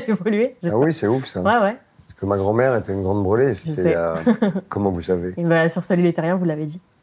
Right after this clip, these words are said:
Speaker 2: Ah, ok.
Speaker 1: Quand on s'était rencontrés avec Monsieur Hardisson.
Speaker 2: Ah, vous étiez là ?
Speaker 1: Ouais, bien sûr.
Speaker 2: Oh, bravo de Chavannes.
Speaker 1: Ah là là.
Speaker 2: Ah.
Speaker 1: Il y avait Dave à côté de vous.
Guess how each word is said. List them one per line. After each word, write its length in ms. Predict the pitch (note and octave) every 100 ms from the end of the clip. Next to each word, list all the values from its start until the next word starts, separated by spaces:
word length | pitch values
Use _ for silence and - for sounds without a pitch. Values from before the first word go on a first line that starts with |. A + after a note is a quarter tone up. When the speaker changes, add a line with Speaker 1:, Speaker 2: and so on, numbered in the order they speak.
| _ _ -
Speaker 2:
Ah, 200 | E3 G#3+
ok. 80 | G#3
Speaker 1:
Quand 160 | A#2+ B2+
on 40 |
s'était 220 | D3+ D3 D3+
rencontrés 360 | D3+ D3 D#3
avec 100 | D#3
Monsieur 240 | E3 - -
Hardisson. 400 | E3 E3 - - - _ _ _ _ _ _ - -
Speaker 2:
Ah, 60 |
vous 120 | A#2+
étiez 220 | B2+ A#2+ C3
là ? 260 | C3 C3+ - _
Speaker 1:
Ouais, 480 | E3+ C4+ A#4 C#4+ E3+ - _ _ _ -
bien 300 | D#3 G3 G3
sûr. 280 | - F#4 D4+ - -
Speaker 2:
Oh, 40 | G#3 F3+ E3 -
bravo 340 | F2+ G#2+ B2
de 80 | A2+
Chavannes. 540 | A2 G#2 G2 F#2+ G2 F#2
Speaker 1:
Ah 160 | D#3+ D#3
là 160 | D#3 D3+
là. 220 | D#3 D3+
Speaker 2:
Ah. 600 | A#2 B2+ C3 B2 A#2+ A2+ A2
Speaker 1:
Il 40 |
y 40 |
avait 120 | D#3 D#3+
Dave 420 | D3+ F3+ B3 F#3+ D#3+ _ _ -
à 60 | D#3
côté 200 | E3 D#3+
de 40 |
vous. 140 | D3+